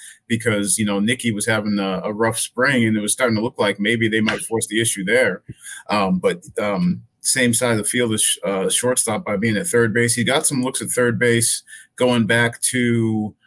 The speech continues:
I wanna say, spring training two point oh on the pandemic season. Um, he got some looks, I think, at the alternate site. And then last year in the minor leagues, he played mostly at shortstop, but also got some,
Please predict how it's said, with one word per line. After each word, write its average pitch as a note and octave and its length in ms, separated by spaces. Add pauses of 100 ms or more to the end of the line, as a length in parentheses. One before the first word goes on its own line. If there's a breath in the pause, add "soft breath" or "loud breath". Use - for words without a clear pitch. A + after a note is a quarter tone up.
(140)
I - 40
wanna A2+ 180
say, A2 380
spring B2+ 360
training B2 360
two A#2+ 180
point A#2 260
oh A#2+ 220
on A2 120
the G2+ 60
pandemic A#2+ 560
season. B2+ 600 (480 loud breath)
Um, F#2 540 (100)
he G#2+ 200
got A#2 240
some A2 240
looks, A2 240
I G#2 60
think, G#2 220
at F#2 100
the G2 100
alternate B2 420
site. A#2 480
And A2 120
then G#2+ 140
last A#2 340
year A#2+ 80
in A2 80
the G#2+ 60
minor A2 320
leagues, A2 400
he - 80 (120)
played A#2 200
mostly A#2+ 420
at G2+ 80
shortstop, G#2 480
but G#2+ 120
also A#2+ 260
got A2 240
some, G2+ 260